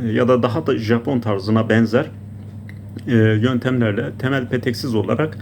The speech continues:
e, çerçeve yaparak, e, e, işte araya, ortaya bir, e, çıta da fazladan ilave çıta ya da dikine çıtalar da ekleyerek benim daha önce örneklerini gösterdiğim, yaptığım örneklerini gösterdiğim çerçeveler gibi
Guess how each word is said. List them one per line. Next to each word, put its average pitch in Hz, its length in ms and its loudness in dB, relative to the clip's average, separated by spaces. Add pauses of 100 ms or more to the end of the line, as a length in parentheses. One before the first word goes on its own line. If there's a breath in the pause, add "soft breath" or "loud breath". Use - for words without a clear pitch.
(580 loud breath)
e, 104 340 2
çerçeve 139 580 0
yaparak, 113 580 0 (480)
e, 113 40 -2
e, 104 240 -2 (560)
işte 117 320 4
araya, 123 360 4 (260)
ortaya 120 480 2
bir, 120 240 -2 (600 loud breath)
e, 110 240 4
çıta 120 320 2
da 107 160 6 (160)
fazladan 113 480 2
ilave 110 400 0
çıta 110 300 -2
ya 107 160 0
da 110 280 2
dikine 113 320 2
çıtalar 110 520 -2
da 113 80 -2
ekleyerek 123 560 0 (460 loud breath)
benim 117 220 6
daha 117 200 4
önce 110 440 0
örneklerini 107 520 2
gösterdiğim, 107 520 -2
yaptığım 110 420 -2
örneklerini 107 500 -2
gösterdiğim 107 480 0
çerçeveler 107 540 0
gibi 123 280 -2